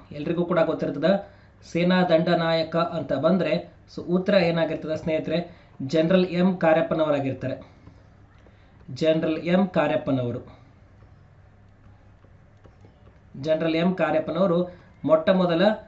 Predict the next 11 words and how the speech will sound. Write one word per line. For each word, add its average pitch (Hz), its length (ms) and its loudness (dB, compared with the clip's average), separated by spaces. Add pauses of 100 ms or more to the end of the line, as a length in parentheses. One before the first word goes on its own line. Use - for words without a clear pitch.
(220)
ಸೇನಾ 175 280 -2
ದಂಡನಾಯಕ 170 580 -4 (500)
ಕರ್ನಾಟಕದಿಂದ 170 680 0 (140)
ಆಯ್ಕೆಯಾದಂಥವ್ರು 156 720 0
ಅಂತ 175 140 0
ಹೇಳ್ತೀವಿ. 107 360 -6 (1400)
ಇನ್ನು 254 240 4
ಮುಂದಿನದು 214 420 4
ಸ್ನೇಹಿತರೆ, 180 420 0
ಮುಂದಿನ 175 400 2
ಹೋಗೋಣ. 165 480 -2